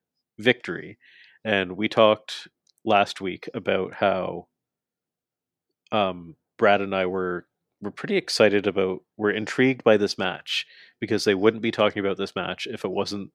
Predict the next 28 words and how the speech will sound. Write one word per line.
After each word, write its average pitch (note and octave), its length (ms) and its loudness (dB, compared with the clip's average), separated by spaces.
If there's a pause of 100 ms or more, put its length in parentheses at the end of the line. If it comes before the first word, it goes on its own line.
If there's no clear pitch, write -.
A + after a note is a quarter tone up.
someone F#2 400 -4
cool G2 340 0
that F#2+ 140 -4
she - 140 -2
would G2+ 120 -2
be - 100 -14
facing. F#2 540 -2 (460)
It's - 160 -8
not G#2 220 0
just - 180 -4
gonna A2+ 140 4
be A2 120 2
another G#2+ 240 2
squash F2+ 440 -2
match. - 460 -4 (600)
And F#2 420 -2 (480)
Jade A2 240 6
Cargill G2+ 680 6
asks - 720 -2 (220)
Mark, F#2+ 420 -2 (920)
s-, - 120 -14 (280)
or G#2+ 180 4
she - 140 -2
says, G2+ 340 4 (100)
"Okay, G#2+ 340 2
so F#2+ 440 2 (480)
you've G2+ 280 -2
nailed, A#2+ 400 6